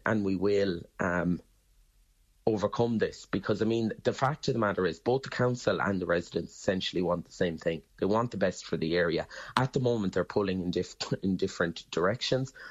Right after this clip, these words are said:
We need to get them both pulling in the same direction. And the fact of the matter is, we've seen how, how, how well th-, that works. In the last couple of years, Kings Island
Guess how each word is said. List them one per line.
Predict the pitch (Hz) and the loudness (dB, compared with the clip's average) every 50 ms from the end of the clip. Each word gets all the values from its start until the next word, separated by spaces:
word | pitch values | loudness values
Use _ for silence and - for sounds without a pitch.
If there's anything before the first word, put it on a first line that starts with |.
| - - - | -18 -6 -2
We | - 120 110 | 0 2 2
need | 110 123 131 131 - | 2 2 0 0 -2
to | - - | -2 -4
get | - - 117 107 - | 0 0 0 -2 0
them | - 95 92 90 | 0 0 0 0
both | 80 90 90 98 95 90 - - _ _ _ - | 0 0 0 0 0 -2 -6 -14 _ _ _ -14
pulling | - - 113 110 104 95 92 92 87 - - - | -4 0 0 2 2 2 0 -2 -4 -8 -4 -2
in | 107 104 101 95 92 85 - | 0 0 2 0 0 -2 -2
the | 90 | -8
same | - - 113 110 104 101 98 | -2 0 0 0 2 0 0
direction. | - 80 82 85 - - - - 67 - | 0 0 0 0 -2 -2 -2 -2 0 0
And | - 95 87 | 0 0 -2
the | - | -2
fact | - 123 123 143 - - | 0 -2 -2 -2 -2 -2
of | 123 | -2
the | 113 | 0
matter | 110 107 101 95 95 92 | 2 2 2 2 2 0
is, | 92 - - - - - - | 0 0 -4 -20 -20 -6 -2
we've | - 123 117 | 0 0 0
seen | - - 139 139 143 139 | 0 -2 -2 0 0 2
how, | 127 120 110 107 101 90 - | 2 2 2 2 2 0 -2
how, | - - - 113 107 - - | -6 -2 0 0 0 0 -2
how | - - 113 104 | -2 0 0 0
well | 101 98 101 98 95 95 92 87 - - | 2 2 2 2 2 0 0 -2 -4 -10
th-, | - - _ - | -14 -14 _ -2
that | 107 90 - - | -2 -2 0 0
works. | 87 90 85 - - - | 0 0 0 -2 -4 -2
In | 98 90 | 0 2
the | 90 | 2
last | 95 113 123 139 - | 2 2 0 -2 -4
couple | - - 120 - - 98 | -4 -4 -4 -2 0 -2
of | 92 | 0
years, | 90 90 85 78 - - _ - - - - - _ _ | 2 2 0 0 -2 -8 _ -20 -20 -20 -20 -20 _ _
Kings | - - 135 127 131 123 127 | -2 0 0 2 2 2 2
Island | 113 101 98 90 87 85 82 87 85 - | 2 2 2 2 0 0 0 0 -2 -4